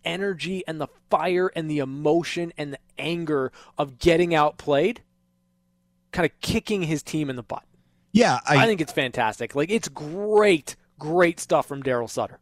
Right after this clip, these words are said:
Speaker 2: It just goes to, to the gamesmanship that, that you mentioned. Mind games,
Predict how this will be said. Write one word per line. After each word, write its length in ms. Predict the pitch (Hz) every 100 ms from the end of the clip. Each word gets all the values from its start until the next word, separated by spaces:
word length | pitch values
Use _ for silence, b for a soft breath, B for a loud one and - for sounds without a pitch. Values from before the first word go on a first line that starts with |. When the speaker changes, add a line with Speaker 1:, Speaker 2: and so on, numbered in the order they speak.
| -
Speaker 2:
It 120 | 175
just 300 | - 196 -
goes 300 | 117 131 131
to, 180 | 123 110
to 140 | -
the 80 | 113
gamesmanship 640 | 95 104 104 98 - 85 - - _ _
that, 220 | 107 104 113
that 120 | 82
you 120 | 95
mentioned. 480 | 85 90 - 80 - b b b b _ -
Mind 360 | 117 120 120
games, 380 | 117 117 117 95